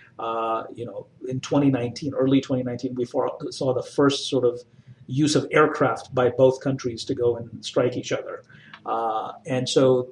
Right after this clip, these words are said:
it tells you how tense those relations are. So can they pull back? Can they reach a modus vivendi? Can they work with each other? That's also going to determine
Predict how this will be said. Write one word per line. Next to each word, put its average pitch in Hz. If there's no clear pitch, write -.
it -
tells 135
you 123
how 117
tense 165
those 135
relations 120
are. 123
So 156
can 208
they 202
pull 165
back? 139
Can 170
they 170
reach 147
a 156
modus 131
vivendi? 120
Can 170
they 165
work 143
with 131
each 123
other? 123
That's 147
also 147
going 131
to 131
determine 120